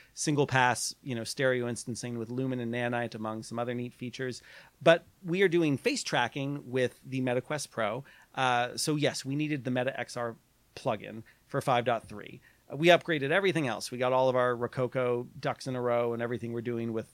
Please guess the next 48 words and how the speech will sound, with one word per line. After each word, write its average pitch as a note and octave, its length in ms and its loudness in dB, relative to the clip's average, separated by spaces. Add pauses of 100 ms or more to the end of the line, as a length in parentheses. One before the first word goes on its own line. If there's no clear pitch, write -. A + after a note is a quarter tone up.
Agora C3 500 2
for A#2+ 160 -6
audio C#3 540 2
and A2 220 -8
WebSockets B2+ 760 -2
and A#2+ 80 -6
all A#2+ 140 -2
that. B2 280 -2
That D#3+ 120 4
was D#3 100 2
all C#3 120 4
fine A#2+ 240 -2
upgrading A#2 460 -6
from A#2+ 120 -16
five A#2+ 200 -8
dot A#2+ 140 -10
two B2+ 100 -16
to A#2 80 -14
five - 200 -10
dot - 160 -12
three. - 280 -10 (420)
If E3+ 180 4
you A3 140 -2
go B3 200 2
and G3 120 -2
you E3 80 0
download C3+ 460 2
the A#2+ 60 -2
Meta B2+ 280 0
X B2+ 200 -6
R A#2+ 140 0
plugin B2 440 -4
for - 140 -8
Unreal A2+ 300 -4
Engine, G#3 320 -4 (240)
they're G#3+ 160 8
gonna A#3 200 -2
give G3 200 -2
you F#3 240 -4
a G3+ 80 -2
couple C4+ 320 0
warnings, C3+ 480 0
which C3+ 140 -6
are D3+ 60 -4
good D3 160 -6
to C#3+ 80 -8
know, A2 240 -2
like, C3+ 280 -2